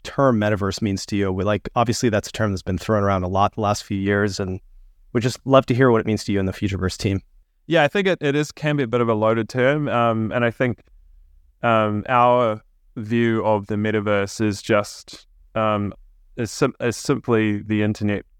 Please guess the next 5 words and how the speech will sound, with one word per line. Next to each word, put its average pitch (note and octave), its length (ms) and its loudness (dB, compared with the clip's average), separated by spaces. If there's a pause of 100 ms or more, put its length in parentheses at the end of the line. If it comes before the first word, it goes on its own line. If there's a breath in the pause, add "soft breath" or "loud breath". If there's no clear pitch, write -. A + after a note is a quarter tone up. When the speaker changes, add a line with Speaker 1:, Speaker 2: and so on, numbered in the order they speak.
(120)
Speaker 2:
growing G#2 360 0
up. C3 200 -2 (300)
It's, - 340 -6
um, G2+ 480 0 (800)
it's, - 640 -8